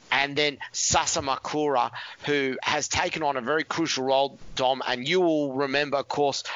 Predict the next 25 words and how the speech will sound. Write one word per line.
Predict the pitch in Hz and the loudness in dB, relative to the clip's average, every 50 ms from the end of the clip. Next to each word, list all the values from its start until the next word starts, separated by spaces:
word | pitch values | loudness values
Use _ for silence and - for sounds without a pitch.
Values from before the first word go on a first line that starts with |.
| - - - | -10 -8 0
the | - 151 147 131 131 127 123 - | 0 0 2 0 -4 -10 -8 -2
Goliath | - 156 135 139 139 143 143 156 151 147 139 131 123 - | 0 0 2 2 2 4 4 6 6 6 4 0 -2 -4
in | 139 131 | -6 -6
the | 123 | -4
Manly | 120 127 131 127 123 123 135 | -2 0 -2 -2 -2 -2 -4
United | 127 131 127 131 127 131 123 120 | -4 -2 0 0 0 0 0 -2
lineup, | 120 123 131 139 139 135 131 123 120 123 123 - | -2 0 2 2 4 4 2 2 0 0 0 -2
which | 131 127 - - - | -4 -4 -2 -2 -2
was, | 135 135 131 120 | 0 0 0 -2
of | 135 - | -4 -4
course, | - - 143 139 131 120 - - - - - - - - | -2 0 0 0 0 0 -4 -6 -6 -8 -8 -10 -2 2
Dylan | 165 180 170 160 160 151 131 | 2 2 4 2 0 0 -2
McAllister. | 127 120 - - - 139 135 139 139 - - - 123 120 143 180 175 - - - - - - - - - | -2 -2 0 0 2 2 2 2 0 -2 -2 0 0 0 0 -2 -4 -10 -14 -16 -14 -14 -14 -14 -12 -6
And | - - 123 127 123 | -4 -4 -2 -2 -2
Sasa | - - - 180 160 - 180 | 0 2 2 2 2 2 0
Makura | 165 147 135 - - 156 156 151 139 131 | 0 0 -2 0 0 2 4 4 4 2
was | 123 131 - | 2 0 -2
spoken | - - - - - 151 143 147 - 156 143 | -2 -4 -6 0 2 2 2 2 0 -4 -2
about | 127 127 123 120 - | 0 0 0 0 0
as | 117 127 131 120 107 | 0 -2 -2 -2 -2
being | 147 143 143 139 | -2 -2 -2 -2
the | 127 127 127 143 | -2 -2 0 2
heir | 143 143 139 131 | 2 2 2 2
apparent | 127 - - - 123 127 131 127 127 123 - - - - | 0 0 0 0 2 2 2 0 -2 -4 -6 -8 -4 -2
to | - - 156 147 135 | 0 0 0 0 -2